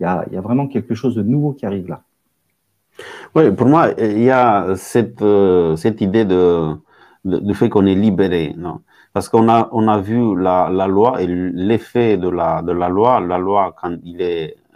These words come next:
Speaker 2: elle est arrivée, euh, quand je dis elle est arrivée, euh, le moment que j'ai commencé à observer la loi, euh, la seule chose que j'ai obtenue, c'est la culpabilité. <laughs> Parce qu'elle me dit, c'est, c'est pas bon, c'est pas bien, c'est pas bien.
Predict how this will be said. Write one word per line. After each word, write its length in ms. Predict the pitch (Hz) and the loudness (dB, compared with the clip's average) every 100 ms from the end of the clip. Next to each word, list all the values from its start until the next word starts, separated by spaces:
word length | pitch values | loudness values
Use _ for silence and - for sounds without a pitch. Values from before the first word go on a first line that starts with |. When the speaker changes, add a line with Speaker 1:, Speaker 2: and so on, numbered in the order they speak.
| - - | -14 -6
Speaker 2:
elle 140 | 101 | -2
est 60 | 95 | -2
arrivée, 540 | 92 92 107 131 139 _ _ _ 85 | -2 -2 0 0 -2 _ _ _ -12
euh, 160 | 82 80 | -10 -6
quand 120 | 87 | -6
je 120 | 87 | -4
dis 180 | 90 95 | -2 0
elle 180 | 90 92 | 0 0
est 40 | |
arrivée, 580 | 90 90 98 98 85 82 | 0 0 2 2 0 -8
euh, 120 | 85 82 | -10 -4
le 140 | 87 | -2
moment 240 | 98 104 | 2 2
que 100 | 95 | 0
j'ai 300 | 87 98 87 _ - | -2 -2 -4 _ -4
commencé 420 | 107 107 104 - | 0 0 0 -2
à 60 | 98 | -2
observer 380 | 92 - 90 | -2 -4 -2
la 140 | 92 87 | -2 -2
loi, 380 | 87 113 160 - _ _ _ _ _ | 0 -2 -2 -10 _ _ _ _ _
euh, 420 | 92 87 85 82 82 | -6 -4 -4 -4 -4
la 140 | 90 | -6
seule 280 | - 135 127 | -2 0 0
chose 460 | 120 - 131 113 | -4 0 0 0
que 120 | - 101 | -2 -4
j'ai 140 | 90 | -2
obtenue, 480 | 98 80 101 101 147 | -2 -2 -4 -2 -4
c'est 140 | - | -6
la 120 | 90 | -8
culpabilité. 800 | 87 104 92 90 107 98 87 78 73 | -6 -4 -4 -2 -2 -2 -4 -6 -6
<laughs> 40 | |
Parce 180 | - - | -14 -16
qu'elle 220 | - 113 | -6 -2
me 140 | 101 | 0
dit, 280 | 95 107 113 | 0 0 -2
c'est, 220 | 104 78 78 82 85 - | -4 -10 -10 -10 -8 -4
c'est 80 | 101 | -4
pas 280 | - 110 | 0 0
bon, 340 | 101 104 135 127 | 0 2 2 2
c'est 180 | 123 - | -2 -4
pas 120 | 117 | -2
bien, 320 | 98 120 123 | 0 0 0
c'est 200 | 120 101 | -2 -6
pas 120 | - | -6
bien. 280 | 95 113 131 | -6 -2 -4